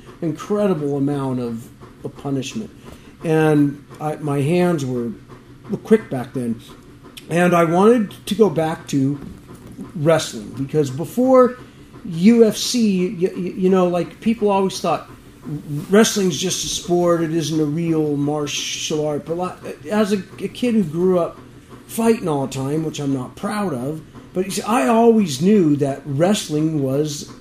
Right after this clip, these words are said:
at least in my toolkit, the superior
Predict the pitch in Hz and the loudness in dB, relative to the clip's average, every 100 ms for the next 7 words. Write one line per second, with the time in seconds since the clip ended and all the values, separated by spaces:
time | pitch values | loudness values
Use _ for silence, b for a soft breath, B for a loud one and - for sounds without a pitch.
0 | - - 165 165 170 202 190 170 147 139 | -20 -12 -10 -4 0 0 0 0 2 2
1 | 175 226 226 196 - - - - - - | 4 4 4 2 -8 -20 -20 -20 -8 0
2 | 175 - 156 151 143 - 135 - 131 165 | 0 0 -2 0 0 -2 -6 -6 -4 -2
3 | 180 - 180 - 139 131 143 156 160 | -4 -6 -10 -6 -4 -2 -2 -4 -6